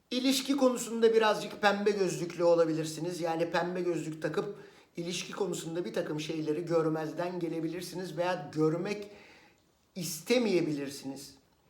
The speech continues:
Ve der ki, e, bu dönem günah keçisini sembolize eder.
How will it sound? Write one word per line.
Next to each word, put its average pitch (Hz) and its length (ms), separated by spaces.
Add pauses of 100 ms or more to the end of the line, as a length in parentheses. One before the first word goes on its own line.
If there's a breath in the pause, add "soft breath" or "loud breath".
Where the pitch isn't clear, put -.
(580 loud breath)
Ve 202 180
der 247 260
ki, 196 360 (320 loud breath)
e, 170 320
bu 202 120
dönem 196 280 (140)
günah 208 340
keçisini 190 420
sembolize 139 580
eder. - 280